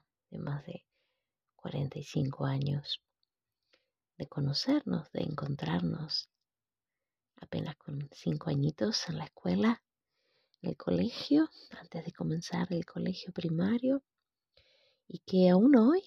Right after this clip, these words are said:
con más de cincuenta, seguimos de charlas, de risas, de, de abrazos, eh, a distancia y,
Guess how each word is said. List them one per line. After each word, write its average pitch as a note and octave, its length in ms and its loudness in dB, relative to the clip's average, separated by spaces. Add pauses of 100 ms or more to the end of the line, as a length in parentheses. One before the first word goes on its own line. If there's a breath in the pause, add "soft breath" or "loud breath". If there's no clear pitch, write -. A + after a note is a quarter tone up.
(160)
con E3 180 -6
más D#3+ 140 2
de F3+ 80 8
cincuenta, E3+ 840 2 (880)
seguimos D3 880 0 (640)
de - 120 -2
charlas, D3 520 0
de C#3+ 120 2
risas, - 680 -4 (160)
de, - 180 -14 (1160)
de D3+ 100 -4
abrazos, D3+ 720 -2 (600)
eh, C#3+ 340 -14 (1000)
a - 80 -4
distancia F3+ 880 2
y, C#3+ 240 -4